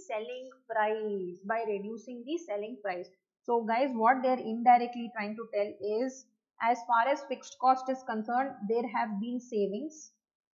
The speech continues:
Okay, there have been savings in twenty twenty, and between two thousand nineteen and two thousand twenty, guys, the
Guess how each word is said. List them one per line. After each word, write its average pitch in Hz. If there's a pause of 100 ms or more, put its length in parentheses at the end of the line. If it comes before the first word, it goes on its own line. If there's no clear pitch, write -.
(280)
Okay, 254 (580)
there 226
have 226
been 247
savings 226
in 233
twenty 202
twenty, 202 (400)
and 240 (320)
between 285 (340)
two 311
thousand 269
nineteen 233
and 262
two 247
thousand 233
twenty, 226 (440)
guys, 285
the 349